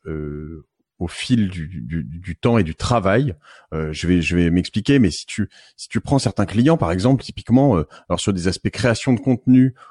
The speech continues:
ou, euh, ou, euh, lead generation, par exemple, qui veulent créer de, de, de l'inbound marketing, et cetera, ben, euh, euh, il faut, il faut être capable de prendre un, un, un vrai recul, en fait, savoir, euh,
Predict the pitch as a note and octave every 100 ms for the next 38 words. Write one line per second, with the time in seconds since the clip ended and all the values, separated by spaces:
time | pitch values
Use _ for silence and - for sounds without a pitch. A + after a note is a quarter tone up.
0 | _ F#2+ G#2 F#2 E2 D#2+ D#2 - D#2+ D#2+
1 | D2+ C#2 C2+ C2+ C2 C2+ _ _ G2+ C3+
2 | A2 G2 F2+ F2+ - C#3 C3+ D2 E2 F2
3 | C3+ C3+ - E2+ E2+ E2+ - G#2+ G2+ D#2+
4 | D#2 D2+ D#2 D2 D2+ G2 F2+ F#2 F2+ E2
5 | F2 - G#2 F#2+ D2+ - F2+ C#3 - -
6 | - _ G2 G2+ F2+ F2 E2 D#2+ _ _
7 | _ D#2 D#2 - A#2 - B2+ - B2+ -
8 | E3+ D#3 - A#2 D#3 C#3+ F#2+ - C3 G#2
9 | E2+ F#2+ F#2 - F2 - F#2 E2+ A2 D#3
10 | A#2 - - A#2 D#2+ C#2 D2 - - F2+
11 | G#2 G2 D#2